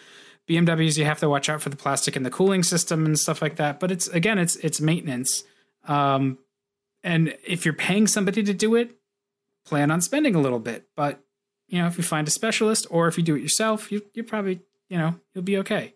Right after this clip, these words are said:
You're saving some money on the, the actual, like, purchasing of the car. And, you know, they are a high quality car. They do last a while as long as they don't rust. So don't, don't hit stuff and don't let it rust. You'll be fine. Just keep fixing it.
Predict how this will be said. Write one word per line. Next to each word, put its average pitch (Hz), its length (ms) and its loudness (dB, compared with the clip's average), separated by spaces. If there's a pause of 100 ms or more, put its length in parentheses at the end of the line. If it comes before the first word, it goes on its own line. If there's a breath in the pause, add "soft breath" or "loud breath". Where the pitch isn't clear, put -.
You're 165 100 -2
saving 180 300 2
some 180 160 2
money 180 240 2
on 175 140 2
the, 170 200 2 (140)
the - 160 -12
actual, 156 340 0
like, 147 360 0 (640)
purchasing 170 440 0
of 139 80 -4
the - 80 -4
car. 170 560 0
And, 151 280 2 (260)
you 208 140 0
know, 185 80 0
they 175 140 2
are 190 160 2
a 185 60 2
high 180 160 2
quality 160 340 0
car. 139 240 0
They 143 80 0
do 151 140 -4
last 139 320 -2
a 143 40 0
while 131 260 0
as 147 100 0
long 151 120 2
as 151 80 2
they 165 60 2
don't 175 120 0
rust. 196 340 -4
So 127 240 -6 (480)
don't, - 260 -8
don't 156 180 -2
hit 202 140 2
stuff 214 260 -2
and 180 80 2
don't 175 200 0
let 165 80 0
it 175 60 -6
rust. 147 340 -2
You'll 139 100 -4
be 135 80 -4
fine. 120 340 -6
Just - 140 -8
keep 165 140 -2
fixing 120 300 -4
it. - 100 -16